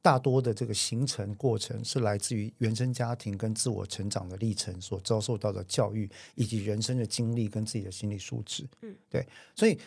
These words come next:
Speaker 1: 其实你会发现哦，不同的阶级对于同样的一个刺激来源会有做出不同反应的状况。
Speaker 2: 嗯。
Speaker 1: 有些人面对，呃，来自于邻国的敌意或者是武力的威胁，他就会挺身而出说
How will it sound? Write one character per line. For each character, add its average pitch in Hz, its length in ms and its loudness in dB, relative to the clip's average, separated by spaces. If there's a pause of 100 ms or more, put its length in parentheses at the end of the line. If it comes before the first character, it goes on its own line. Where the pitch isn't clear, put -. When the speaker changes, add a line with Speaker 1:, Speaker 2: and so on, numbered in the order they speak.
(140)
Speaker 1:
其 - 120 4
实 214 140 4
你 175 140 6
会 147 120 6
发 135 200 4
现 131 240 2
哦， 92 120 -4 (120)
不 233 100 6
同 123 300 2
的 127 100 2
阶 160 320 4
级 107 360 0
对 143 200 4
于 117 140 2
同 123 340 2
样 170 260 6
的 113 120 0
一 113 180 2
个 120 220 2
刺 - 400 4
激 151 340 4
来 107 240 2
源 101 320 2
会 139 160 4
有 95 160 2
做 120 220 4
出 123 160 -2
不 151 180 0
同 107 240 -4
反 101 360 -2
应 127 180 4
的 101 100 -2
状 101 240 -2
况。 135 240 -8 (240)
Speaker 2:
嗯。 190 180 -12 (640)
Speaker 1:
有 131 120 10
些 170 160 8
人 143 160 6
面 143 240 4
对， 123 240 4 (460)
呃， 107 260 2
来 110 140 4
自 143 160 2
于 117 160 2
邻 113 200 0
国 107 240 0
的 104 140 0
敌 - 180 -10
意 120 360 0
或 131 160 4
者 107 100 -2
是 117 140 0
武 104 240 -4
力 135 120 2
的 110 120 2
威 120 220 4
胁， 101 280 -2
他 110 120 2
就 117 120 0
会 117 100 4
挺 104 240 0
身 120 160 0
而 110 80 -2
出 113 160 -4
说 110 160 2